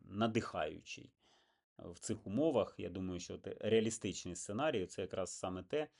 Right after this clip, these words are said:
що нас з вами, е, що, що нас з вами оточує,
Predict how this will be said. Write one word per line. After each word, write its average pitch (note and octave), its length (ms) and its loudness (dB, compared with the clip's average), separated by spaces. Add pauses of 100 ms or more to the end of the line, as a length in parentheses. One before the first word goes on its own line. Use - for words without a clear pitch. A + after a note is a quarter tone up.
(180)
що - 180 -6
нас G2+ 160 0
з - 20 -6
вами, F#2+ 360 0 (580)
е, F2+ 420 -4 (140)
що, - 300 -2
що - 180 4
нас D#3 180 8
з A2+ 40 2
вами C3 300 8
оточує, F#2+ 800 -4